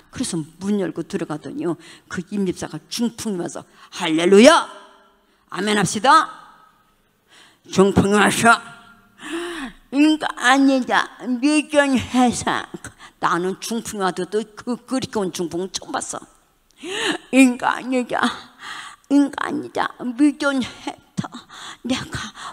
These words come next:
반대했어요. 꿈에 하나님이 나타나도 또 구원장이 마땅 것이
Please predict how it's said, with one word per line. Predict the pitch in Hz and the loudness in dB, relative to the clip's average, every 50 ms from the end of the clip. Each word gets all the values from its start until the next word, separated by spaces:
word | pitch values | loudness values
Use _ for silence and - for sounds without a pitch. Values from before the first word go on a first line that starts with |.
| - _ | -14 _
반대했어요. | - - - - 277 262 254 262 269 247 - - - 311 320 - _ _ - - - - - - - 262 - - _ _ - - - - - - _ _ _ | -8 -6 -4 0 0 -2 0 -2 -4 -6 -6 -6 -6 -8 -8 -8 _ _ -10 -10 -10 -10 -10 -10 -10 -10 -10 -12 _ _ -20 -16 -16 -16 -16 -18 _ _ _
꿈에 | - 370 403 392 370 339 311 | -10 -10 -8 -4 -4 -2 -2
하나님이 | 262 - - - - - 392 - - 403 392 320 285 285 277 262 254 247 | -2 -2 -4 -8 -8 -8 -6 -2 0 0 2 2 2 0 0 0 -2 -4
나타나도 | 233 - 220 - - - - - - 349 285 - - - - - - - - - - | 0 0 -2 -2 -2 -6 -4 0 0 0 -2 0 -2 -4 -4 -4 -6 -10 -10 -8 -8
또 | - 240 269 - - - - - - - _ | -8 -8 -8 -8 -18 -18 -18 -18 -18 -18 _
구원장이 | - - - - - 269 285 262 - - - - - - - 254 262 247 - | -12 -10 -8 -4 -2 -2 -2 -4 -6 -6 -4 -4 -4 -4 -6 -8 -8 -8 -6
마땅 | - - - - - - 277 262 220 | -4 -4 -4 -2 0 0 0 0 0
것이 | - 254 247 - - - - 262 254 - | -2 -6 -6 -6 -6 -2 -2 -2 -2 -2